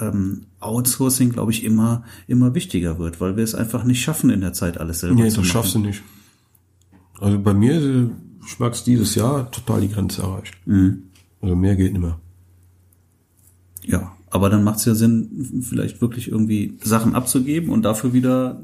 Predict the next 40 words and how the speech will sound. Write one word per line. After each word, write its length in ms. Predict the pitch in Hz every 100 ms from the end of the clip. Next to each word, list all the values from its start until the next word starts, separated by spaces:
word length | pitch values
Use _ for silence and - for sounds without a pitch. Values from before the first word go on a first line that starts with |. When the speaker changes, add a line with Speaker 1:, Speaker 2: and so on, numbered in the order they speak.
| -
Speaker 1:
neue 560 | 139 123 120 135 135 120
Gewinn- 200 | 120 113
Speaker 2:
Deswegen 320 | 131 127 - - - - _ 160 143
wie 120 | 139
gesagt, 340 | 147 165 117 -
deswegen, 280 | 113 120 135
Speaker 1:
gewinnbringende 460 | 123 135 139 135
Sachen. 120 | 113
Speaker 2:
deswegen 380 | 110 131 123 120
habe 160 | 123 117
ich 80 | 113
ja 120 | -
angefangen, 520 | 101 110 - 143 135
die, 240 | 123 110 104
die 100 | 101
Bilder 280 | 107 104 101
abzugeben, 520 | - - 117 165 156
aber 160 | 113
ich 140 | 107 110
habe 220 | 98 98
keine 280 | - 98 98
Zeit 220 | - 90
Speaker 1:
Dann 40 | -
Speaker 2:
gespart. 280 | 95 101
Speaker 1:
gib 160 | 117 127
was 160 | 151 160
anderes 300 | 151 110 85
ab. 140 | 82
Dann 160 | 90 101
gib 180 | 123 -
ta-, 180 | 123 123
tatsächlich 560 | 131 123 139 120 107
den 160 | 104 101
ganzen 360 | 98 98 90 90
seo-Kram 640 | 101 98 95 - 90 92
ab. 80 | 87
Speaker 2:
Ja, 140 | 127 -
will 120 | 92
ich 140 | -
ja. 120 | 90